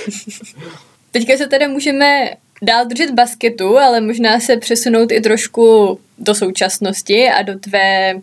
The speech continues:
Speaker 2: další oblasti života, což je studium žurnalistiky. My teďka sedíme v Rádiu R, ve studiu Rádia R, kde už tři roky máš taky podcast, eh, Pět na pět, kde zpovídáš právě lidi z basketu.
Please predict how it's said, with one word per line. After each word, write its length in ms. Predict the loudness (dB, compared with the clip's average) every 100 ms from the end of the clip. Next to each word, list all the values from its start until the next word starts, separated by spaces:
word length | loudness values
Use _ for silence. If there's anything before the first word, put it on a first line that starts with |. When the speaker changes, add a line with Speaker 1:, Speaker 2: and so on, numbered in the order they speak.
| _ _ _ 0
Speaker 2:
další 360 | 0 0 -8
oblasti 420 | -4 -2 -4 -4
života, 520 | -2 0 -2 -4 -4 -4
což 200 | -8 -4
je 200 | -2 -2
studium 380 | -2 0 0 0
žurnalistiky. 800 | 0 2 0 -2 -12 -10 -10 -10 _ -20 -20 -20 -12 -4
My 80 |
teďka 280 | -2 0 -2
sedíme 760 | -2 -6 -4 0 2 2 0 -2 -8 _ _ _ -2
v 60 |
Rádiu 400 | 0 0 0 -6 0
R, 320 | -2 -2 -8 -8
ve 120 | -4 -2
studiu 340 | 0 2 2
Rádia 400 | 2 0 0 0
R, 300 | 0 -4 -4
kde 200 | -2 -4
už 160 | -4 -10
tři 200 | -4 -2
roky 440 | -2 -2 -4 -4 -2
máš 360 | -2 -4 -10 -18 _
taky 200 | -8 -6
podcast, 840 | -6 -6 -2 -2 -2 -4 -10 -6
eh, 160 | -4 -4 0
Pět 160 | -2 0
na 120 | -6 -4
pět, 220 | -6 -6
kde 240 | -8 -4 -4
zpovídáš 520 | -2 -2 0 -2 -2
právě 300 | -4 -2 -2
lidi 200 | -2 -2
z 60 | -2
basketu. 480 | -2 -4 -8 -10